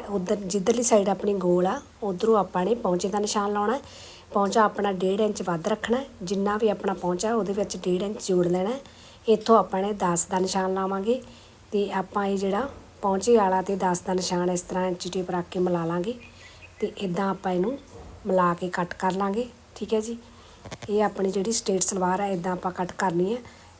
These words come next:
ਤੇ ਜਿੰਨੀ ਲੰਬਾਈ ਆਪਣੀ, ਉਹਦੇ ਵਿੱਚੋਂ ਆਪਾਂ ਤਿੰਨ ਬੈਲਟ ਦੇ ਮਾਈਨਸ ਕੀਤੇ ਆ, ਤੇ ਉਹਦੇ ਇਲਾਵਾ ਆਪਾਂ ਦੋ ਇੰਚ ਐਕਸਟਰਾ ਉੱਪਰ ਵੱਧ ਰੱਖਿਆ। ਠੀਕ ਹੈ, ਇੱਦਾਂ ਆਪਾਂ ਨੇ ਰੱਖਿਆ। ਤੇ ਉੱਪਰਲੀ ਸਾਈਡ ਤੋਂ ਆਪਾਂ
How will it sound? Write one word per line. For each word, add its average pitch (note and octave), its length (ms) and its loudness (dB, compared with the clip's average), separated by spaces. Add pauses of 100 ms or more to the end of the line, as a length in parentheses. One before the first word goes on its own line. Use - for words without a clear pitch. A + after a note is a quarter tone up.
(120)
ਤੇ G#3 140 0
ਜਿੰਨੀ G#3 380 4
ਲੰਬਾਈ G3 420 4
ਆਪਣੀ, G3 320 2
ਉਹਦੇ G#3+ 200 6
ਵਿੱਚੋਂ G3+ 260 0
ਆਪਾਂ F#3+ 200 -2
ਤਿੰਨ F#3+ 300 0 (300)
ਬੈਲਟ F3+ 260 0
ਦੇ G#3+ 100 0
ਮਾਈਨਸ G3 360 2
ਕੀਤੇ G#3+ 360 0
ਆ, B3+ 80 0 (360)
ਤੇ A#3 140 -2 (100)
ਉਹਦੇ A3 320 6 (260)
ਇਲਾਵਾ G3 320 4
ਆਪਾਂ G3 260 0
ਦੋ G3 240 0
ਇੰਚ F#3 240 0
ਐਕਸਟਰਾ F#3+ 380 -2
ਉੱਪਰ G3 340 -2 (600)
ਵੱਧ F#3 220 0
ਰੱਖਿਆ। F#3 360 0
ਠੀਕ A3+ 260 -4
ਹੈ, B3+ 100 0 (520)
ਇੱਦਾਂ G3 220 0
ਆਪਾਂ G3 260 0
ਨੇ G3 100 0
ਰੱਖਿਆ। F#3+ 360 -4 (400)
ਤੇ A3+ 100 2
ਉੱਪਰਲੀ A3 420 2
ਸਾਈਡ F#3 260 4
ਤੋਂ F#3+ 160 -2
ਆਪਾਂ G3 260 -2